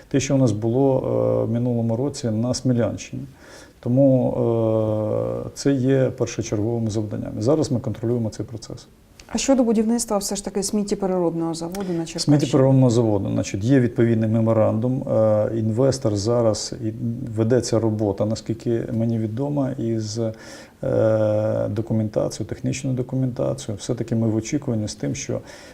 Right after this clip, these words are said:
Speaker 1: е, м, інвестор все-таки прийме рішення вже про, е, відповідне, е, інвестування в сміттєпереробний завод саме тут, е, на території міста.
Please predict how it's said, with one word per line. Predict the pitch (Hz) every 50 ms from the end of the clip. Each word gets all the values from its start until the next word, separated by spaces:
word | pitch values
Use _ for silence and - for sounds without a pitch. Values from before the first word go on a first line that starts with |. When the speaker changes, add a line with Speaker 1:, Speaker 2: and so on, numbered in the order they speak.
| - - -
Speaker 1:
е, | 139
м, | 123 117 110 110 110 107 107 110 110 117 117 123 127 131 - - - - - 127 127 131 127 123 123 123 127 123 123 - - - - - - 131 120 120
інвестор | 113 107 104 123 151 160 - - - 107
все-таки | - - - 117 - - - 113
прийме | - - 117 113 110 107 110
рішення | 117 143 - - - 117 110
вже | 104 98 110 - - - -
про, | - 113 131 139 139 135 135 - - 113
е, | 104
відповідне, | 104 104 101 - 104 110 123 117 113 113 113 - - - - 113
е, | 110 110 107 107 110 117
інвестування | 110 104 110 - - - 113 113 135 156 160 151 139 135 135 135 - - - -
в | -
сміттєпереробний | - 139 139 131 123 - - 113 110 120 120 113 110 113 104
завод | 104 117 120 143 151 135 -
саме | - - 120 117 110 101 -
тут, | - 123 117 - - -
е, | 113 107 104 101 104 107 107 107 107 107 107 - - - - - - - - - - -
на | 127 113
території | 101 - 117 113 110 - 117 107 107 107
міста. | 101 104 104 - -